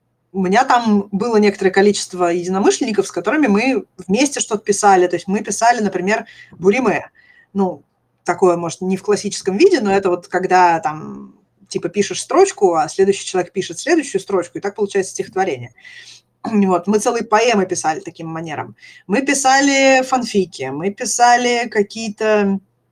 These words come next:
м, там, я нашла недавно коробку с какими-то своими школьными вещами, я обнаружила там несколько тетрадок, где вот они все были исписаны таким, м, упражнением, когда выдергиваешь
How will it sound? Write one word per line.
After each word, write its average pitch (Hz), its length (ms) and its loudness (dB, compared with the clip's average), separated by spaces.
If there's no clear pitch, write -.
м, 165 760 -8
там, 190 240 2
я 208 200 4
нашла 226 420 2
недавно 220 600 2
коробку 202 800 4
с - 340 -2
какими-то 202 380 -2
своими 202 240 0
школьными 202 400 -2
вещами, 339 400 2
я 208 160 2
обнаружила 220 540 -2
там 196 140 -2
несколько 220 340 -8
тетрадок, 403 520 2
где 220 520 0
вот 208 360 -2
они 240 160 -4
все 381 200 2
были 247 180 -2
исписаны 220 540 -2
таким, 202 540 -4
м, 190 280 -2
упражнением, 220 720 0
когда 208 520 0
выдергиваешь 208 960 0